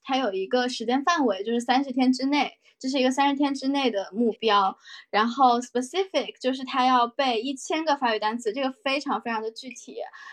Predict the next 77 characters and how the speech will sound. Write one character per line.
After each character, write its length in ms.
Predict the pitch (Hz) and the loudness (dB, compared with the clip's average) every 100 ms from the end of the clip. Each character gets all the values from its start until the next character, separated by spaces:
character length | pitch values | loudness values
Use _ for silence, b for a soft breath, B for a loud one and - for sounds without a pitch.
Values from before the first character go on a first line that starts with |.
| - | 0
然 140 | 220 | 4
后 140 | 262 294 | 4 2
最 180 | 349 | 2
后 160 | 330 320 | 2 2
怎 100 | 240 | 0
么 120 | 226 | -2
检 240 | 254 240 196 | 0 0 2
验 160 | 285 | 4
他 120 | 285 262 | 4 4
的 60 | |
成 280 | 254 226 220 | 2 -2 2
果 200 | 233 185 | 2 2
呢？ 120 | 190 | -2
就 80 | 214 | -4
是 100 | 247 | -2
百 200 | 254 185 | 0 0
分 100 | 220 | -2
之 80 | 226 | 0
八 180 | 240 269 | 2 2
十 140 | 285 | 0
的 100 | 214 | -2
正 220 | 226 240 | -2 -4
确 220 | 240 254 226 | -4 -4 -4
率， 200 | 233 220 | -4 -6
就 80 | 233 | -8
是 40 | |
measurable， 760 | 226 226 269 277 214 208 123 - | -8 -6 -4 -4 -4 -4 -8 -4
让 200 | 240 233 | -2 -2
你 120 | 214 | -4
的， 320 | 196 185 226 b b b - | -2 -2 -4 b b b -4
呃， 540 | 196 165 165 147 - | -2 0 -2 -2 -4
正 220 | - 262 | 2 4
确 120 | 262 262 | 6 2
率 140 | 247 | -2
可 220 | - 208 | -2 0
以 340 | 233 202 123 - | 2 0 -2 -2
被 200 | 269 240 | 2 2
检 280 | 226 208 - - | 2 -4 -4 -2
验。 300 | 226 160 - B B B | 0 0 -6 B B B
我 100 | 262 | 0
觉 100 | 226 | 2
得 60 | 240 | 2
是 140 | 269 285 | 2 0
一 60 | |
个 100 | 277 | 0
很 140 | 277 226 | -2 -2
合 220 | 233 208 | 2 2
理 160 | 247 | 2
的 220 | 202 170 180 | 0 -2 -4
一 80 | 220 | 2
个 80 | |
目 200 | 247 254 | 6 6
标。 400 | 220 220 208 208 240 B B - | 4 0 0 -2 -8 B B 0
然 140 | 220 | 2
后 180 | 247 285 | 6 4
在 400 | 277 262 240 226 | 6 4 4 0
解 180 | 226 220 | 2 2
决 100 | 208 | 4
这 60 | 262 | 4
个 60 | |
目 100 | 285 | 4
标 240 | 262 262 262 | 4 4 2
过 140 | 277 | 0
程 160 | 254 226 | -2 -4
中， 160 | 240 | -4
可 140 | 254 247 | -4 -4
能 100 | 226 | -2
会 180 | 254 254 | 0 2
遇 40 | |
到 120 | 247 233 | 2 0
各 100 | 254 | -2
种 140 | 180 | -2
各 60 | 233 | 0
样 100 | 233 | 0
的 80 | 226 | 2
问 240 | 302 262 | 4 4
题， 260 | 254 196 | 0 -4